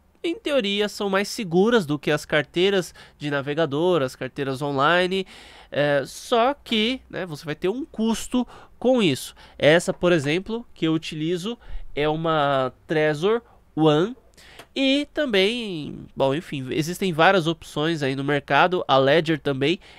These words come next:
é uma bem conhecida. Lembrando que o Bitcoin, ele não fica na carteira, tá? Isso daqui, ou a carteira online, enfim,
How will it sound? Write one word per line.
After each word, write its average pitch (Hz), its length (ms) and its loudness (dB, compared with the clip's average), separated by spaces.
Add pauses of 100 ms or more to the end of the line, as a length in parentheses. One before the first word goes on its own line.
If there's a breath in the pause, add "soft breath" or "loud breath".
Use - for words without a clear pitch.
(100)
é 131 120 -2
uma 127 520 -2
bem 151 240 -2
conhecida. 170 720 -6 (440 loud breath)
Lembrando 220 420 0
que 226 220 -2
o 208 100 0
Bitcoin, 202 540 -2
ele 214 180 0
não 262 160 0
fica - 340 -6
na 254 120 -2
carteira, 254 600 -4 (160)
tá? 139 160 -6
Isso 139 140 -8
daqui, 196 480 -6 (260 soft breath)
ou 190 220 8
a 196 60 4
carteira 143 360 -2
online, 131 520 -4
enfim, 202 340 -12